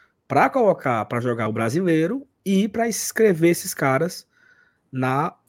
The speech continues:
oi-, na, porque assim, as oitavas vai ser,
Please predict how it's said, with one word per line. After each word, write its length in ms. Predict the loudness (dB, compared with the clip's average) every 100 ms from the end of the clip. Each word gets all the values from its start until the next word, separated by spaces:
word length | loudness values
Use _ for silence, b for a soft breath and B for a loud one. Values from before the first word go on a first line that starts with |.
| _
oi-, 180 | -4 -4
na, 220 | -2 0
porque 200 | 0 0
assim, 340 | 0 2 -4 -8 _ -20 _ _ _
as 200 | 0 2
oitavas 560 | 0 0 0 2 0
vai 140 | -2 -4
ser, 440 | -4 -2 -2 -4